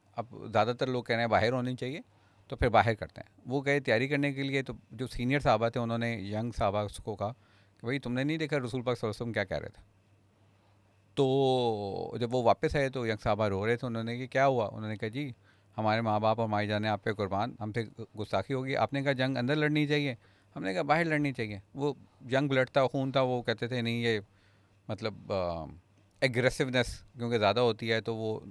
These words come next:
दुश्मन ये ना समझ लेते कि हम बुज़दिल लोग हैं तो हम शहरों के अंदर लड़ रहे हैं, तो हमें बाहर जाके लड़ना चाहिए।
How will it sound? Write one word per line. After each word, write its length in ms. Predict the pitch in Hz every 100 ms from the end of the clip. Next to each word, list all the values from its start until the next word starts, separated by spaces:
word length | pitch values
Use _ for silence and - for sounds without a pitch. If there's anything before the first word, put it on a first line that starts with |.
| 117
दुश्मन 280 | 117 120
ये 180 | 123 117
ना 100 | 123
समझ 180 | 120 113
लेते 260 | 110 104 107
कि 100 | 107
हम 100 | 101
बुज़दिल 260 | 95 107
लोग 180 | 107 98
हैं 120 | 98
तो 80 | 95
हम 100 | 98
शहरों 300 | - 95 98
के 80 | 95
अंदर 140 | 92
लड़ 100 | 90
रहे 80 | 90
हैं, 100 | - _ _ _ _
तो 80 | 110
हमें 120 | 110
बाहर 160 | 98 95
जाके 180 | 87
लड़ना 200 | 92 92
चाहिए। 180 | - -